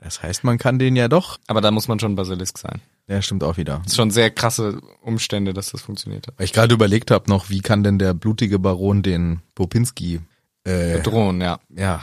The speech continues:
Speaker 2: Und da ist halt die Frage, ob das so ist, wie wir das schon mal diskutiert haben. Es gibt die Geisterwelt, die Geister können sich gegenseitig schon berühren, aber halt nichts Nicht-Geistermäßiges.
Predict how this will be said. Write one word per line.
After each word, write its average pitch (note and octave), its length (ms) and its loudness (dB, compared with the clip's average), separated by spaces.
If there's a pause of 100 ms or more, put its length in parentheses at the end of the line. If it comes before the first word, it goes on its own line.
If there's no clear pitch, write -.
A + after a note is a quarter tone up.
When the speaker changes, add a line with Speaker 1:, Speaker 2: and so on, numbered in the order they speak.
(120)
Speaker 2:
Und A#2+ 120 -2
da B2 60 6
ist C3 100 2
halt C#3 120 0
die B2 60 0
Frage, B2 260 2
ob A2+ 100 -2
das - 320 -6
so A2+ 240 -4
ist, A2+ 220 -6
wie G#2 120 -6
wir G#2+ 120 -4
das G2+ 120 -6
schon G#2 120 -4
mal G2+ 60 -2
diskutiert B2 420 -4
haben. B2+ 160 0
Es - 100 -6
gibt - 160 -6
die G#2+ 80 -4
Geisterwelt, A#2+ 540 2
die - 60 -6
Geister A#2+ 280 2
können A#2+ 180 0
sich G#2+ 140 -4
gegenseitig G#2+ 480 -2
schon D#3+ 220 4
berühren, G2+ 340 0
aber G2+ 220 0
halt F#2+ 260 -6
nichts - 400 -6
Nicht-Geistermäßiges. F#2 1160 -2